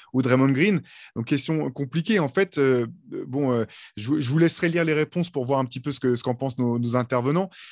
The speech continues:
Mais ce qui est intéressant, c'est de voir comment, euh, enfin, à quel point les Warriors sont justement dangereux à ce point parce qu'ils ont deux playmakers exceptionnels, en fait, et que tu peux pas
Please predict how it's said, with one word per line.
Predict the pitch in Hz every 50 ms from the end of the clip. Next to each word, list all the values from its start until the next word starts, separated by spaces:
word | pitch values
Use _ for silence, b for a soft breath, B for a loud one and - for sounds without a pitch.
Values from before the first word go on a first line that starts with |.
| B B
Mais | 131
ce | 127 -
qui | 175
est | 160
intéressant, | - 165 160 160 - - 214
c'est | - - 165 143
de | 135
voir | 127 139 165 185 196 190 - _ _ _
comment, | - - 202 190 196 202 208 220 214 214 b b b b b b
euh, | - 131 131 127 123 123 120 120 131 - - _ _ -
enfin, | - 127 165 147 147
à | - -
quel | - 208 196 175
point | - 226 226 202
les | 185
Warriors | 175 160 175 170 180 196 202 180
sont | - - 147
justement | 139 139 - - 165 165 165 160 156 - - - 135
dangereux | 127 123 180 190 190 175 185 190 180
à | 175
ce | -
point | - - 190 202 220 233 -
parce | - 143 135 -
qu'ils | - 165 143 165
ont | 190 170
deux | 131 123 131 190 214 202
playmakers | - 185 165 160 156 156 - 185 170 - -
exceptionnels, | 147 127 - - 139 - - 147 147 151 147 127
en | 110
fait, | - 113 107 113
et | 107
que | -
tu | - - -
peux | - 139 131
pas | - 170 180 185